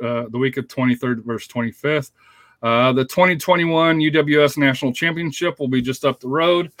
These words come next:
in Round Rock, uh, for that hearing. Of course, this is, uh, courtesy of,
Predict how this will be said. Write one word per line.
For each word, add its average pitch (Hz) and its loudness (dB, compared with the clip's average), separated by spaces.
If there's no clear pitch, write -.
in 170 2
Round 143 0
Rock, - -8
uh, 123 0
for 131 -2
that 120 -2
hearing. 131 2
Of 120 -4
course, 120 -4
this 120 -8
is, 113 -8
uh, 113 -4
courtesy 123 -4
of, 117 -2